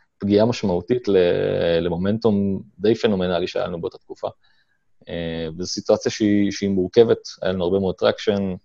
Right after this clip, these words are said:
אה, חשבנו שאנחנו על הגל, אה, והנה לקוח מאוד משמעותי שרצה להשתמש במערכת, לשלם עליה, אה, עדיין רוצה,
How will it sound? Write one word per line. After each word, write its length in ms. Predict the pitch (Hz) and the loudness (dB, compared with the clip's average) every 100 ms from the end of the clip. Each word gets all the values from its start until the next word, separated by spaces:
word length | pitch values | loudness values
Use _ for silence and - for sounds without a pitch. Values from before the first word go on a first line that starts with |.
| - | -12
אה, 380 | 85 82 80 82 90 | -8 -8 -8 -10 -12
חשבנו 440 | - - 95 95 | -14 -6 -4 -4
שאנחנו 760 | - 90 - 95 90 92 92 92 | -4 -4 -4 -6 -4 -4 -4 -2
על 100 | 180 | 0
הגל, 240 | 85 92 151 - _ _ _ _ _ - | 2 2 0 -4 _ _ _ _ _ -8
אה, 560 | 92 92 90 92 92 92 95 - _ _ | -4 -4 -4 -4 -6 -6 -10 -14 _ _
והנה 640 | 95 92 104 127 165 160 135 104 107 _ _ - | -10 -4 -2 0 2 0 -2 -4 -6 _ _ -8
לקוח 560 | 95 - 139 - - _ - | -2 4 4 4 -6 _ -2
מאוד 140 | 101 | 0
משמעותי 460 | 123 - 110 107 110 | 0 2 2 2 0
שרצה 800 | 98 90 87 107 101 101 98 95 - - _ | 2 0 0 4 4 4 2 -2 -4 -14 _
להשתמש 380 | 101 - 104 127 | -4 -2 0 2
במערכת, 460 | 131 107 107 107 95 | 4 6 6 4 0
לשלם 340 | - - 139 | 0 4 6
עליה, 180 | 151 143 - - _ _ - | 6 4 2 -12 _ _ -6
אה, 520 | 92 92 90 90 90 90 90 - _ _ - | -2 0 0 0 -2 -4 -6 -10 _ _ -8
עדיין 280 | 92 113 123 | 4 6 8
רוצה, 300 | 117 185 | 6 6